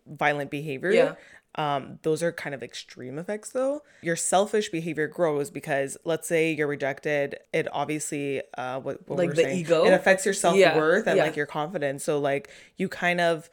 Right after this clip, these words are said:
Speaker 1: turn that around and be like, "No, but I'm better than you. Like, why are you rejecting
Speaker 2: Mm,
Speaker 1: me?"
Speaker 2: that makes
Speaker 1: So you become
Speaker 2: sense,
Speaker 1: more
Speaker 2: yeah.
Speaker 1: selfish because you're trying to, like, but basically you're trying to protect yourself by,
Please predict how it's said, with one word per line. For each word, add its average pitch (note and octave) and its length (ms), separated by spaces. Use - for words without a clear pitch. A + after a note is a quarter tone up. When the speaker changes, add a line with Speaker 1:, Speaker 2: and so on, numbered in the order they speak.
Speaker 1:
turn F#3 300
that F#3 160
around E3 440
and E3 220
be E3+ 120
like, D#3+ 340
"No, E3+ 200
but D#3+ 220
I'm D#3+ 260
better D3+ 300
than C#3 180
you. E3+ 400
Like, D3+ 220
why D3 160
are D#3 40
you E3+ 320
rejecting D#3+ 380
Speaker 2:
Mm, G#3+ 300
Speaker 1:
me?" F#3+ 240
Speaker 2:
that F3+ 200
makes F#3 260
Speaker 1:
So G3 200
you F3 200
become G3 160
Speaker 2:
sense, F#3 60
Speaker 1:
more F3+ 120
Speaker 2:
yeah. E3+ 100
Speaker 1:
selfish E3 400
because E3+ 320
you're D#3 80
trying D#3+ 280
to, D#3+ 100
like, C#3+ 460
but G3 260
basically G#3+ 400
you're G3 120
trying G3 160
to F#3+ 40
protect F3 340
yourself D#3 440
by, C#3 400